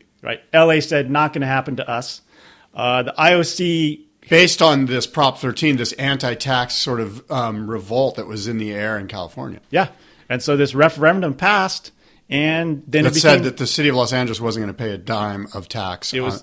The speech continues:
Speaker 2: on
Speaker 1: if you spend any taxpayer dollars to fund the Olympic Games, you're going to jail.
Speaker 2: Right.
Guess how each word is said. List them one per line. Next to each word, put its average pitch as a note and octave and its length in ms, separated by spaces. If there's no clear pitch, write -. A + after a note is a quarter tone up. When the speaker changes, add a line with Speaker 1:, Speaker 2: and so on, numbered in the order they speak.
Speaker 2:
on - 100
Speaker 1:
if B2+ 160
you F3 140
spend F3 300
any F#3 200
taxpayer E3 520
dollars C#3 420
to - 120
fund C3+ 220
the C3+ 60
Olympic B2+ 280
Games, A#2 260
you're A#2+ 120
going A2+ 240
to G2 60
jail. G2 240
Speaker 2:
Right. G#2 240